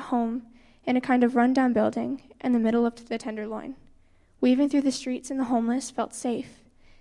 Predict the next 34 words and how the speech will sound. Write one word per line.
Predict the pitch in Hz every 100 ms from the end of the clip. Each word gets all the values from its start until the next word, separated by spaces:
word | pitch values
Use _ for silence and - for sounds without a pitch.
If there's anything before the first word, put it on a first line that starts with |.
| _ -
and | 254
conversing | 254 233 240 262
with | 247 247
them | 226
felt | 226 220
easier. | 220 233 247 233 277 - _ - - - _ _ - - _ _ - 247
Once | 262 294
we | 302
stopped | - 277 -
treating | 247 226 247
them | 262 277 294 - - - -
like | 254
the | 247
world | 220 220 240
thinks | 233 247
they | -
should | 240 247
be | -
treated, | - - 233 240 277 - - _ _ -
we |
found | 247 247 247
people | 240 240
similar | - 214 220 233
to | -
ourselves. | 254 - - 320 - - - _ _ _ _ _ - -
People | - 254 269
who | 262
had | 240
passions | - 233 - 254
for | -
dogs, | 220 220 220 - - - _ _ _ _ -
or | 262
philosophers, | 254 247 262 262 - 214 233 - - - - _
parents, | - 233 226 302 - -